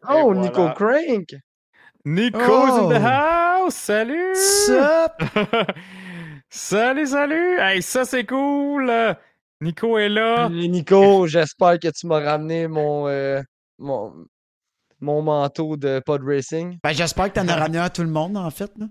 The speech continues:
Speaker 1: Beau cadeau, merci. Merci, Nico, merci. Je suis content.
Speaker 3: On recommence le pod du début pour Nico. <laughs>
Speaker 2: <laughs> Ouais,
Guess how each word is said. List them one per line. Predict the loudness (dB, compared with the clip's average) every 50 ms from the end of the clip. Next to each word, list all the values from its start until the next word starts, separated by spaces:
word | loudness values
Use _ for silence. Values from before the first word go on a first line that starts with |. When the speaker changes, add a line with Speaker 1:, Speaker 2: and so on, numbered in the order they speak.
| -8 _
Speaker 1:
Beau | 0 0 0 0
cadeau, | -2 0 0 0 2 0 0 0 -2 -2 0 -2
merci. | -4 -6 -6 -8 -12 -10 -8 -8 -8 -6
Merci, | -6 -6 -6 -6 -10 -14 -12 -12
Nico, | -12 -10 -8 -6 -6 -6
merci. | -6 -8 -12 -14 -14 -16 -14 -14
Je | -14 -16 _ _ _ _ _
suis | _ _
content. | -8 -8 -6 -6 -8 -8 -10 -12 _ _ _ _ _
Speaker 3:
On | -4 -2 0 0
recommence | 0 -2 -2 -2 -2 -2 0 0 0 0 0 -2 -4 -2
le | -2 -2 -2
pod | -2 -2 -2 -2 -2 -4
du | -10 -6
début | -2 -2 -2 -2 -2 -4 -4 -4
pour | -4 -4 -2 -2 -2
Nico. | -2 -2 -4 -6 -4 -6 -4 -4 -4
<laughs> | -6 -4 -4
Speaker 2:
<laughs> | -4 -2 0 0 0 0 0 -2 -2 0 -2 -2 0 -2 -2 -2 0 -2 -2 0 0 -2 -2 -2 -4 -10 -8 -6
Ouais, | -4 -2 -2 0 0 0 0 0 0 0 2